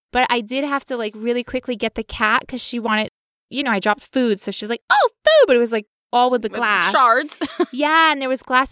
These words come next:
Speaker 1: everywhere. Oh, it was, it was literally, that was one of the worst. And then I just, like, shut the door to the bedroom and, and we were inside of it. And I was like, "Okay, we're, we're not leaving the bedroom till my period's over. Like, I can't clean that for, like, two more days, so"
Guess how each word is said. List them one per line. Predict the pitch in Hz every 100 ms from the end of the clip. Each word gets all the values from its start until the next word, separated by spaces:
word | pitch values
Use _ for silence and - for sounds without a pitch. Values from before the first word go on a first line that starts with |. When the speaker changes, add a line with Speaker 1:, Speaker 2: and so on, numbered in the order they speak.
| -
Speaker 1:
everywhere. | 254 262 247 226 226 -
Oh, | 202
it |
was, | 190 196
it | -
was | 196 185 -
literally, | 196 180 170
that | 165 160
was | 170 175
one | 175
of | 170
the |
worst. | 156 139 165 -
And | 240 226
then | 233 233 -
I | 233
just, | 240 240
like, | 233 233
shut | - 240 214
the | 254
door | 202 208 185 185 214 -
to | 240
the | 214
bedroom | 190 185 226 233 233
and, | 202 - -
and | 202
we | 190 196
were | 185
inside | 180 180 180
of | 180
it. |
And | 185
I | 180
was | 180
like, | 190 - _ -
"Okay, | 247
we're, | 247 - - _ _ -
we're | 240
not | 392 453
leaving | 262 233 202
the |
bedroom | 160 170 165 156
till | - 170
my | 170
period's | - 170 135 - -
over. | - - -
Like, | 185 180 - _ _ _
I | 202
can't | 247 285 214
clean | 220 208 208
that | 202 -
for, | - 165
like, | 151 147 -
two | 220
more | 196 190
days, | 180 175 180 190
so" | - 175 160 156